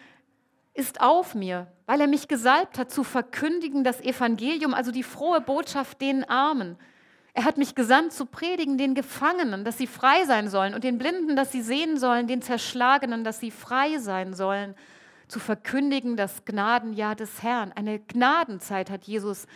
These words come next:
ausgerufen, und diese Gnadenzeit ist seit Ostern für uns alle angebrochen.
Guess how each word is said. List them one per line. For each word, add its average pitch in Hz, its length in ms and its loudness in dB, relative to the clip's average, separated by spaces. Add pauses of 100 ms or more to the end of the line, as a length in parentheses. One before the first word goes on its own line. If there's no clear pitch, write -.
(280)
ausgerufen, 240 880 0
und - 140 -6
diese 240 180 -2
Gnadenzeit 240 680 -2
ist - 260 -8 (300)
seit 269 420 0
Ostern 269 460 -4
für 226 160 -8
uns 220 180 -4
alle 247 460 -2 (420)
angebrochen. 190 880 -2